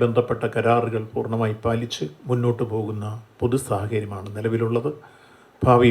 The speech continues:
പ്രവർത്തനങ്ങളിലും ഇനി നമുക്കങ്ങോട്ട് മുന്നോട്ട് വരേണ്ട റോഡ് കണക്ടിവിറ്റിയുണ്ട്, റെയിൽവേ കണക്ടിവിറ്റിയുണ്ട്. അതിനുവേണ്ടി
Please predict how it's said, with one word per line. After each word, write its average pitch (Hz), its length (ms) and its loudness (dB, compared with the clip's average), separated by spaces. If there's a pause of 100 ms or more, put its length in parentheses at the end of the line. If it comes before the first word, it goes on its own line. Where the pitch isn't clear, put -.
(100)
പ്രവർത്തനങ്ങളിലും 117 720 6 (720)
ഇനി 151 160 2 (260)
നമുക്കങ്ങോട്ട് 127 640 2
മുന്നോട്ട് 120 380 2
വരേണ്ട 135 300 8 (580)
റോഡ് 120 360 8
കണക്ടിവിറ്റിയുണ്ട്, 120 800 2 (460)
റെയിൽവേ 123 400 6 (100)
കണക്ടിവിറ്റിയുണ്ട്. 120 760 2 (640)
അതിനുവേണ്ടി 147 380 6